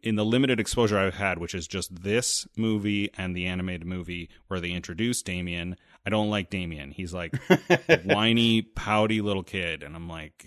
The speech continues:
Speaker 1: "Ugh, this kid is annoying."
Speaker 2: <laughs>
Speaker 1: And I only really know Nightwing from the Injustice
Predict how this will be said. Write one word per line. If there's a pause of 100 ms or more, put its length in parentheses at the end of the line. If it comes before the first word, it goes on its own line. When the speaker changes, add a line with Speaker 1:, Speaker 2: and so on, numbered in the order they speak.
Speaker 1:
"Ugh, (420)
this
kid
is
annoying." (500)
Speaker 2:
<laughs>
Speaker 1:
And (340)
I
only
really
know
Nightwing
from
the
Injustice